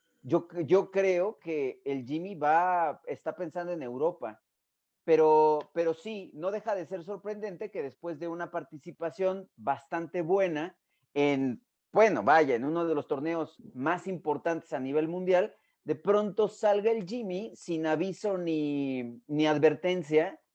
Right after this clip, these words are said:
a decir que, que, pues, ya no va a permanecer en, en la, en la selección.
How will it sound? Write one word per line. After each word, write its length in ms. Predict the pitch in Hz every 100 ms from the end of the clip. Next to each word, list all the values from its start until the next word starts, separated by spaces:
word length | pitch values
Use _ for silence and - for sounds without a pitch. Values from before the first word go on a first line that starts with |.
| _ _ _ _ -
a 420 | 151 156 147 147
decir 420 | 143 151 185 170 160
que, 540 | 190 180 147 123 85 -
que, 140 | 147
pues, 200 | 143 131
ya 140 | 160
no 160 | 170 160
va 180 | 165 165
a 100 | 151
permanecer 760 | 143 135 135 135 - 151 151 -
en, 540 | 143 131 120 113 110 -
en 280 | 127 120 117
la, 280 | 113 113 117
en 100 | 135
la 80 | 135
selección. 640 | - 147 147 214 240 202